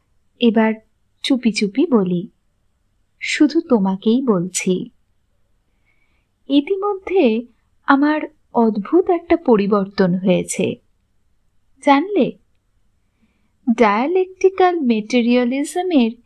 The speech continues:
এ ব্যাখ্যা খুঁজে পাচ্ছি না। সেটা যে কি, তা এদের বলতে যাওয়া বৃথা। এরা বুঝবে না।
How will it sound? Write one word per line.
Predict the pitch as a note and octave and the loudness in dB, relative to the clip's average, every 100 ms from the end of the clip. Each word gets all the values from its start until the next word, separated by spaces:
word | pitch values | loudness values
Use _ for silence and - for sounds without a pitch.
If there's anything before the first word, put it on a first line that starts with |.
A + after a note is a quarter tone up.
| _ _ _ _ | _ _ _ _
এ | B3+ | 2
ব্যাখ্যা | A3 G#3 F#3+ - - | 4 0 -2 -6 -8
খুঁজে | F4 B3 G#3 | -4 -2 -2
পাচ্ছি | F3+ F3+ - - G3 | 0 -2 -4 -6 -2
না। | F3+ F#3 - _ _ _ _ _ _ - | 0 -2 -6 _ _ _ _ _ _ -8
সেটা | - E4+ F#4 | -6 0 2
যে | F#4 F#4+ F#4+ | 2 0 -4
কি, | - G4 F#4 A#3+ B3 _ _ _ _ - | 0 2 4 2 -4 _ _ _ _ 2
তা | C4+ D4 E4+ | 2 2 -2
এদের | E4+ F4+ | 0 0
বলতে | A#3+ G#3 G3 G3+ | 2 0 0 -2
যাওয়া | G3 G3 A#3 | 0 0 0
বৃথা। | D4 G#3+ F3+ - E3+ G#3+ C#4+ _ _ _ _ _ _ _ _ | -2 0 0 0 -2 -2 -10 _ _ _ _ _ _ _ _
এরা | G#3 F#3+ F#3+ D#4+ | 2 2 0 0
বুঝবে | B3+ G3 - E3+ | -2 -2 -2 0
না। | E3+ | 0